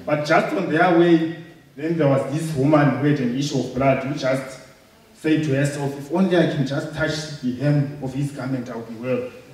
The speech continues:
And she did that and she became well. Hallelujah. What surprises me is that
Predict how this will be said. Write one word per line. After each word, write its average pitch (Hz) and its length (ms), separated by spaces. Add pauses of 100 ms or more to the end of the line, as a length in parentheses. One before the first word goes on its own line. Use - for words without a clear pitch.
(120)
And 151 140
she 151 180
did 175 240
that 151 200
and 143 520
she 175 160
became 160 400
well. 139 280
Hallelujah. 165 540 (2000)
What - 240
surprises 196 580
me 165 220
is 151 140
that 147 340